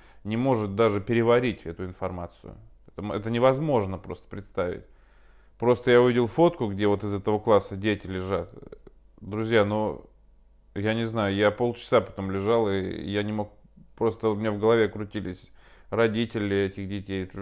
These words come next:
будущее. Просто будучи отцом, понимаете, это, это невозможно вообще при-, осмыслить даже невозможно. Ну вот я, м, только что наткнулся на новость на ленте. Новость час назад.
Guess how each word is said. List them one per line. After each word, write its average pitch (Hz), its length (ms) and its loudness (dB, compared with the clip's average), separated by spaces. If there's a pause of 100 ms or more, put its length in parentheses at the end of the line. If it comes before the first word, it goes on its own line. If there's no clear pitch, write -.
(280)
будущее. 101 640 -6
Просто 110 240 -6
будучи 117 560 -4 (300)
отцом, 160 500 0
понимаете, 110 440 -4
это, 98 260 -4 (220)
это 101 220 -8
невозможно 127 640 2
вообще 104 240 -4
при-, 73 500 -10
осмыслить 107 640 -4
даже 92 200 -8
невозможно. 92 540 -10 (880)
Ну 110 80 -4
вот 147 160 4
я, 151 400 6 (120)
м, 107 320 -10
только 165 280 4
что - 140 -12
наткнулся 120 480 -2
на 120 100 2
новость 143 500 0 (140)
на 107 240 -4
ленте. 95 480 -2 (1500)
Новость 123 380 0
час - 360 4
назад. 107 420 0